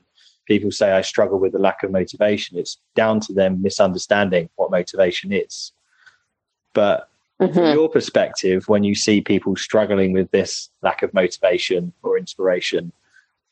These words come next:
Speaker 1: what is it, do you think, that's causing that for them?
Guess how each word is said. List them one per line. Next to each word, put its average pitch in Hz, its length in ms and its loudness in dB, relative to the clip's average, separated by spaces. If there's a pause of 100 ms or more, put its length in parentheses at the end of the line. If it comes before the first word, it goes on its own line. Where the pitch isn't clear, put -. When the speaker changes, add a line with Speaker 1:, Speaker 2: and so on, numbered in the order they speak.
(120)
Speaker 1:
what 113 300 0
is 113 160 2
it, 101 280 2
do - 120 -8
you 101 60 -2
think, 95 340 -4 (100)
that's 90 220 -4
causing 92 460 0
that 85 200 -4 (220)
for - 120 -8
them? 85 280 -4